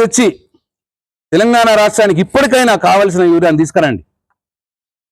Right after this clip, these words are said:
ఒక ఎంపీ అంటాడు ఏదో యుద్ధం వచ్చిందట, దాంతో రాలేదట. యుద్ధం ఎన్ని రోజులు నడిచిందండి? మూడు రోజుల యుద్ధం అది. ఆ యుద్ధం కూడా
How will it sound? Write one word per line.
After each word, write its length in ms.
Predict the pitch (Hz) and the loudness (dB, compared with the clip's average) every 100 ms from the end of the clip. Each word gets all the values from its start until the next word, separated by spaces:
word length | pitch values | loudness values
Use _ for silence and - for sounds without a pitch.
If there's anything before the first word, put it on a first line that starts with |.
| _ _ _ - _ _ _ _ _ _ _ _ _ _ _ _ _ - | _ _ _ -20 _ _ _ _ _ _ _ _ _ _ _ _ _ -8
ఒక 120 | 151 202 | -2 0
ఎంపీ 180 | 214 202 220 | 0 0 0
అంటాడు 300 | 220 226 220 196 _ _ _ _ _ _ _ _ _ _ _ - - _ _ _ - | 0 0 0 -4 _ _ _ _ _ _ _ _ _ _ _ -20 -20 _ _ _ -4
ఏదో 180 | 170 202 190 | 0 2 2
యుద్ధం 200 | 175 214 214 | 2 2 0
వచ్చిందట, 360 | 202 214 214 208 175 | 0 0 0 0 0
దాంతో 200 | 190 196 175 | 0 0 0
రాలేదట. 380 | 160 160 143 - - _ _ _ _ _ _ _ _ _ _ _ _ _ | 0 0 0 -4 -12 _ _ _ _ _ _ _ _ _ _ _ _ _
యుద్ధం 260 | 143 151 202 190 | -2 0 2 2
ఎన్ని 120 | 175 | 2
రోజులు 140 | 202 202 | 0 0
నడిచిందండి? 500 | 180 208 214 214 226 - _ _ _ _ _ _ _ _ _ _ _ _ _ - | 0 0 0 0 -2 -6 _ _ _ _ _ _ _ _ _ _ _ _ _ -2
మూడు 180 | 165 180 | 0 2
రోజుల 180 | 180 196 160 | 2 2 2
యుద్ధం 200 | 185 170 | 0 0
అది. 120 | 113 - _ _ _ _ _ _ _ _ _ _ _ _ _ _ _ | -2 -8 _ _ _ _ _ _ _ _ _ _ _ _ _ _ _
ఆ 80 | 123 170 | -2 0
యుద్ధం 200 | 175 208 208 | 0 0 0
కూడా 120 | 214 | 0